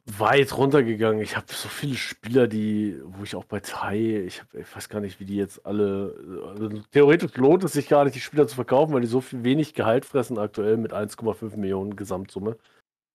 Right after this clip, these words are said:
Ähm, Lufimbo hat vierzigtausend noch Gehalt. Ich weiß gar nicht mehr, was ich den gekauft hab von Tai damals.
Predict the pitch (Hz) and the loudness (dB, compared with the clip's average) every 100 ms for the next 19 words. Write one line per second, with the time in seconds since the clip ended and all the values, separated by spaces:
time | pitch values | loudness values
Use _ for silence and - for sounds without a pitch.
0 | _ _ _ - 107 98 92 87 90 101 | _ _ _ -4 0 0 -2 -8 -10 -8
1 | - 131 117 101 127 - - - 120 120 | -4 2 4 4 -2 -6 -10 0 0 0
2 | 92 90 - 92 110 101 107 101 110 104 | -6 -10 -6 0 0 0 -6 -4 -2 -2
3 | 107 98 95 - 110 95 - 107 117 117 | -2 -6 -8 -8 -6 -6 -2 -2 0 -4
4 | - 107 - 104 101 101 101 101 101 _ | -4 -8 -4 -4 -2 -2 -2 -4 -6 _